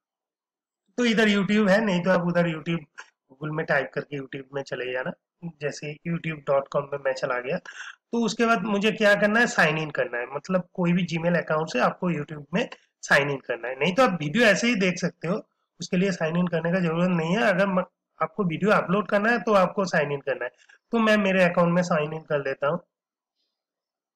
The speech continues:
ठीक है। तो मैं पहले से पासवर्ड सेव करके रखा था, तो आप ऐसे पासवर्ड देके, नहीं तो अगर Gmail अकाउंट नहीं होगा तो आप कोई अकाउंट खोल लेना, ठीक है। आप,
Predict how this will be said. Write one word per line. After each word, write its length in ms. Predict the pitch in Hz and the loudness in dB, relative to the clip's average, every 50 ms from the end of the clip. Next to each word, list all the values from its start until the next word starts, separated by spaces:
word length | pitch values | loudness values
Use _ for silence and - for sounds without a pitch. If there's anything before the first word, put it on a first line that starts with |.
| _ _ _ _ _ _ _ _ _ _ | _ _ _ _ _ _ _ _ _ _
ठीक 260 | 180 170 165 190 190 | -8 -4 -2 -2 0
है। 80 | 202 175 | 0 -2
तो 160 | 170 - 170 | 0 -2 -2
मैं 380 | 165 160 160 165 165 165 170 180 | -4 -4 -6 -4 0 2 2 2
पहले 300 | 175 180 175 170 175 175 | 4 4 4 4 4 2
से 140 | 175 202 185 | 2 0 -2
पासवर्ड 720 | 170 - _ - 175 160 151 - 180 170 170 160 170 170 - - - - - - | -4 -6 _ -4 -2 -2 -2 0 -2 -2 -2 -2 -6 -8 -10 -12 -16 -16 -12 -6
सेव 120 | - 170 165 - | -4 -4 -2 -2
करके 260 | 175 165 - 165 160 151 | -6 -6 -4 -4 -4 -4
रखा 180 | - - 160 | -4 -4 -6
था, 140 | 170 - 233 | -4 -4 -6
तो 160 | - - 214 196 | -4 0 2 2
आप 240 | 180 170 175 - _ 175 | 2 2 0 -2 _ -6
ऐसे 200 | 156 - - 165 - - _ | -6 -6 -8 -12 -14 -8 _
पासवर्ड 380 | 170 151 131 - 175 160 156 151 | -4 -4 -2 -2 -2 -2 -2 -2
देके, 300 | 147 156 151 151 - 240 233 | -6 -8 -10 -6 -4 -4 -2
नहीं 260 | 214 190 180 170 170 | -2 0 0 -2 0
तो 80 | 175 170 | 0 0
अगर 180 | 156 156 156 147 | 0 0 -2 -2
Gmail 260 | 151 160 156 160 156 | -4 -2 0 0 0
अकाउंट 300 | 151 147 - 160 156 156 | 0 0 0 -2 -2 -2
नहीं 140 | 151 151 151 | -2 0 0
होगा 180 | 147 147 151 | 0 0 0
तो 100 | 147 165 | 0 0
आप 200 | 160 156 143 - - | 0 0 -2 -4 -6
कोई 160 | - 143 143 | -6 -4 -4
अकाउंट 320 | 139 123 - 139 131 131 | -4 -2 -2 -4 -4 -4
खोल 240 | - - 135 127 127 131 | -6 -8 -8 -8 -6 -6
लेना, 180 | 123 123 160 180 _ - - _ - - - - - _ _ _ | -6 -6 -8 -12 _ -20 -20 _ -20 -20 -20 -20 -20 _ _ _
ठीक 180 | - 196 202 175 | -6 -4 -4 -2
है। 80 | 175 143 131 | -2 -2 -4
आप, 100 | 127 | -6